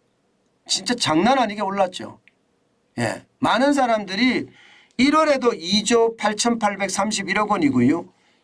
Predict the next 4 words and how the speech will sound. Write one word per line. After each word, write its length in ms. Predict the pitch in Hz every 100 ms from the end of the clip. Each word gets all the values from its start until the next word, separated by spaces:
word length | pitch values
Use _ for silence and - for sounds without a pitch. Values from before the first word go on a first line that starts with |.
| _
삼월에도 600 | - 240 262 254 214 208
이조 540 | 175 156 175 196 190 185
구천구백삼십삼억 1700 | 196 190 - 233 226 180 180 180 - 143 - 196 185 - 180 170
원입니다. 340 | 143 117 90